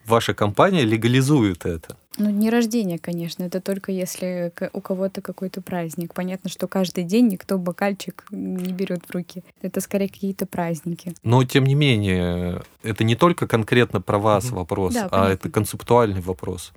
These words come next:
Speaker 1: Мне по долгу службы я не могу себе позволить, к сожалению, в течение дня ни одного бокальчика, хотя иногда очень хочется. Но это стимулирует, как бы, искать другие способы.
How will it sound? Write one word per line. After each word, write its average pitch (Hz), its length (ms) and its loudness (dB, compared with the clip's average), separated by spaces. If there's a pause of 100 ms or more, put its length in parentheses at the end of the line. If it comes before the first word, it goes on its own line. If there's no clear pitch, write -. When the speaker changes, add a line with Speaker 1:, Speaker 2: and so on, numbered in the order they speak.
(100)
Speaker 1:
Мне 123 440 4
по 104 180 0
долгу 110 280 2
службы 120 420 -2
я 98 280 0
не 95 140 -2
могу 98 480 -4
себе 90 320 -8
позволить, 90 720 -6 (200)
к - 60 -14
сожалению, 92 880 2 (140)
в - 80 -14
течение 95 460 -4
дня 98 240 -4
ни 92 100 -2
одного 98 360 2
бокальчика, - 640 -6 (220)
хотя 101 300 0
иногда 104 280 2
очень - 280 0
хочется. - 600 -10 (120)
Но 117 340 4
это 131 500 6
стимулирует, 110 920 0
как 101 240 -6
бы, 92 380 -6
искать 101 300 0
другие 104 340 -2
способы. - 560 -6